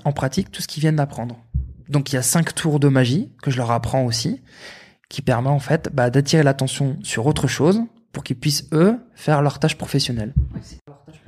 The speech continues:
Speaker 2: ouais, c'est, c'est génial parce que c'est, c'est à la fois la magie, euh, sert aux, aux patients et aux patientes en,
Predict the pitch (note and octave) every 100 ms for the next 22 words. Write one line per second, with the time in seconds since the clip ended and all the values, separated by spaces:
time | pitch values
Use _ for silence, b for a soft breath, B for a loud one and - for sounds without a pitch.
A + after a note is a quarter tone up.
0 | - b b b b - - G#3 - -
1 | F#3+ E3+ A3+ C#4+ C#4 F3 - - F#3+ -
2 | - F3+ C4 - F#3+ F#3 F#3 - G#3+ G#3
3 | F3+ F#3+ G3 G3 G#3+ G#3+ E3+ E3 - b
4 | b b b - - - A3 A3 G3+ -
5 | G3 - - F#3+ - - G#3 G#3 G#3 F3
6 | E3 F#3+ - G3+ - E3+ E3